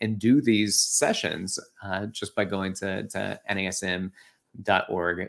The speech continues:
and finding Optima and getting into these sessions for your C E Us. Uh,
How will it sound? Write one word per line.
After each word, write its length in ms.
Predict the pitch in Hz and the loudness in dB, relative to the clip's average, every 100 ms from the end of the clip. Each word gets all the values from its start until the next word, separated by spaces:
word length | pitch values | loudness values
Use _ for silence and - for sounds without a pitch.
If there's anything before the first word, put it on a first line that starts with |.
| - | -6
and 240 | 95 87 82 | -8 -8 -6
finding 400 | - 95 92 - | 0 2 2 0
Optima 520 | 85 85 - 87 85 | -2 -2 -6 -8 -8
and 200 | - 90 | -8 -6
getting 240 | 85 87 85 | -4 -4 -6
into 260 | 82 82 | -8 -8
these 220 | 87 90 - | -8 -2 0
sessions 420 | 95 - 95 95 | 0 -6 -10 -12
for 240 | - 87 | -10 -8
your 180 | 85 85 | -6 -6
C 180 | - - | -6 -6
E 340 | - 92 87 | -10 -12 -12
Us. 160 | - - - - - - | -12 -14 -16 -20 -20 -12
Uh, 200 | 82 | -8